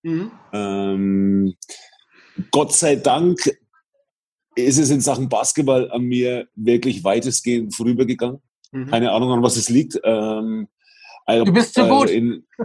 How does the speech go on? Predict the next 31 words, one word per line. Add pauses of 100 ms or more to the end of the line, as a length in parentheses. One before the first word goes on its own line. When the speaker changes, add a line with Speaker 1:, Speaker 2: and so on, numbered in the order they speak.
(140)
Speaker 2:
nein,
nein,
um
Gottes
Willen,
aber
in
den
letzten
Jahren
Speaker 3:
<laughs>
Na
Speaker 2:
eigentlich
nur
Speaker 3:
doch.
Speaker 2:
oder
Jahrzehnten,
muss
man
sagen,
fast
nur (760)
positives
Feedback
und (220)
positive
Resonanz
bekommen,
selbst
bei
den,